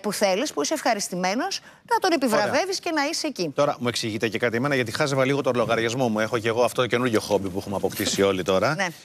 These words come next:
Speaker 2: Είδα ότι τον προηγούμενο μήνα, λοιπόν, εγώ αγόραζα το ρεύμα με δεκαπέντε λεπτά. Αυτό το μήνα θα το αγοράζω με δεκατρία κόμμα έξι.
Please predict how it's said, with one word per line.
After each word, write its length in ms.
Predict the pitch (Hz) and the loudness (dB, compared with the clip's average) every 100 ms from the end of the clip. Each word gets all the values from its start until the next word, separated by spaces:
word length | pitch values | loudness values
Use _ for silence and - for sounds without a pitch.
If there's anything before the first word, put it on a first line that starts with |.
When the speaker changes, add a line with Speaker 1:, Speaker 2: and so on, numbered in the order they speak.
| - | -6
Speaker 2:
Είδα 200 | 123 139 | 0 2
ότι 100 | 165 | 2
τον 120 | 139 | 0
προηγούμενο 480 | 117 113 110 160 135 | 2 0 0 -2 0
μήνα, 200 | 131 139 | 0 0
λοιπόν, 240 | 120 123 | 0 0
εγώ 180 | 120 117 | 0 2
αγόραζα 460 | 120 110 120 113 110 | 2 2 2 2 0
το 120 | 101 | 2
ρεύμα 220 | 110 113 | 0 0
με 100 | 107 | -2
δεκαπέντε 460 | 98 95 92 104 90 | -2 -2 -2 -2 -2
λεπτά. 420 | 80 - 95 147 | -4 -2 0 0
Αυτό 200 | 127 - | -2 -2
το 140 | 127 | -2
μήνα 200 | 123 139 | 0 0
θα 80 | 117 | 0
το 100 | 117 | 2
αγοράζω 400 | 107 98 117 120 | 2 4 2 2
με 80 | 107 | -2
δεκατρία 400 | 95 95 95 107 | -2 -4 -2 -2
κόμμα 300 | 95 95 87 | 0 -2 0
έξι. 420 | 92 - 123 175 | -2 -2 -4 -6